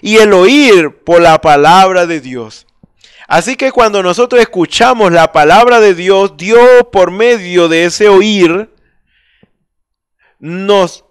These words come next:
transmite o nos da esa fe. Porque las palabras que nosotros hablamos no es simplemente palabras, sino que esas palabras van ungidas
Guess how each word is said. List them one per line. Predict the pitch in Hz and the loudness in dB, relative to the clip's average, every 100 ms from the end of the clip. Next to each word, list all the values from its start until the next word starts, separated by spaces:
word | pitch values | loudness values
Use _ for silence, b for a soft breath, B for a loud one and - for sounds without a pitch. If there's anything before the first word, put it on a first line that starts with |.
| _ _ | _ _
transmite | 180 185 165 160 220 285 240 - 170 | 0 2 0 -6 -10 -8 -8 -4 -2
o | 165 165 | -2 -2
nos | 165 151 135 | -4 -6 -8
da | 139 226 220 170 | -2 2 2 0
esa | 156 165 131 | -4 -8 -12
fe. | - 131 117 107 _ _ _ _ _ _ _ _ _ b b b | -12 -14 -14 -18 _ _ _ _ _ _ _ _ _ b b b
Porque | 175 180 180 185 170 - B | -6 -6 -2 -2 -2 -4 B
las | 175 180 | -2 -2
palabras | - 190 226 269 | 0 2 2 2
que | 269 208 | 0 -4
nosotros | 196 233 240 | -2 0 2
hablamos | 208 196 233 220 202 | 0 0 0 0 -6
no | 190 | -6
es | 190 | -8
simplemente | - 233 226 208 226 233 220 | -10 -14 -10 -8 -8 -4 -4
palabras, | 214 170 143 170 240 175 147 147 - _ _ _ _ _ b b b | -2 -2 0 2 2 0 -2 -4 -12 _ _ _ _ _ b b b
sino | - 202 196 202 | -12 -8 -4 -4
que | 226 226 | -2 0
esas | 208 233 220 | 0 -2 -4
palabras | - 196 170 202 226 175 185 220 208 B B | -2 0 2 2 2 2 0 -2 -6 B B
van | 170 202 208 | -4 -2 -2
ungidas | 226 220 190 - - - 285 254 180 170 208 - | -4 -8 -10 -16 -14 -6 -2 0 2 2 0 -6